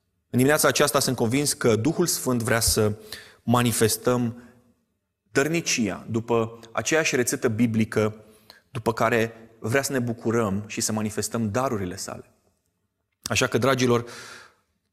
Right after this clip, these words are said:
pornim în această cursă și dacă probabil v-ați fi așteptat să luăm o felie de pizza sau să aruncăm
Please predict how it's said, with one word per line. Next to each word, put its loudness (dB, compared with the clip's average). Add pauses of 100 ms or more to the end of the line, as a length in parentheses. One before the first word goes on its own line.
pornim 2
în 0
această 0
cursă 0
și -2
dacă 0
probabil 2
v-ați 0
fi 0
așteptat -2
să -2 (220)
luăm 2
o 0
felie 0
de 2
pizza -6
sau -8
să -6
aruncăm -2